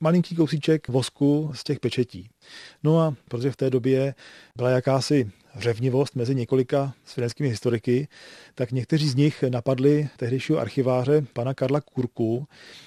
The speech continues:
že dopustil, že ty pečeti z té slavné Žižkovy listiny opadaly,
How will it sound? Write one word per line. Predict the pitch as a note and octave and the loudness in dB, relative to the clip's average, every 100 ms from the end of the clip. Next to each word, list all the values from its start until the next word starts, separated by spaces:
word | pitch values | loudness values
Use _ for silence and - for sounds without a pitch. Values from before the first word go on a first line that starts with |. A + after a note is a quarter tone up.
| - | -14
že | B2 A2+ | -6 -2
dopustil, | C#3+ C3+ D#3+ - - D3+ D#3 D#3+ D3+ C3+ | 0 2 0 -2 4 6 6 4 -2 -6
že | B2+ C3+ | -4 -4
ty | - D3+ D3+ D3+ A2 | 0 0 0 -2 -2
pečeti | C3+ B2+ C#3+ C#3 D3 | -2 0 0 -2 -4
z | - | -4
té | D3 C3 A2+ G#2+ | 0 0 0 -4
slavné | - C3 C3 D3 | -4 -4 0 -2
Žižkovy | C#3 - D3 | -2 -4 0
listiny | C3 G2+ - B2+ B2+ C3+ - - - - | 0 0 -2 -2 -2 -4 -10 -20 -20 -14
opadaly, | - B2 B2+ G2+ | -4 0 0 -2